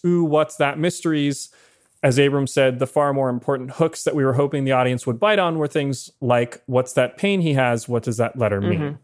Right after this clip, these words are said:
Speaker 1: And I think he's exactly right. Those are the more interesting mysteries in the pilot.
Speaker 2: Totally.
Speaker 1: So the shoot was a trial by fire for everybody involved. Remember, a lot of first-time dramatic actors here, a lot of first-time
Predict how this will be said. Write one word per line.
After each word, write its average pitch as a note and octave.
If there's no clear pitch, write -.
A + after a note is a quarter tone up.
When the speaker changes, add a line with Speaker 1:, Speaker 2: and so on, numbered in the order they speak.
Speaker 1:
And F#3+
I A3+
think B3+
he's F#3+
exactly D3
right. B2
Those D#3
are -
the C3+
more A#2
interesting B2
mysteries A2
in G#2
the G2+
pilot. -
Speaker 2:
Totally. D3+
Speaker 1:
So -
the C3
shoot G#3+
was G#3+
a G3+
trial D#3+
by E3+
fire C3+
for C#3
everybody A3+
involved. A#2
Remember, C#3
a C3
lot D#3
of F3
first-time D#3+
dramatic C3
actors B2+
here, C#3
a C3+
lot B2+
of A#2+
first-time C3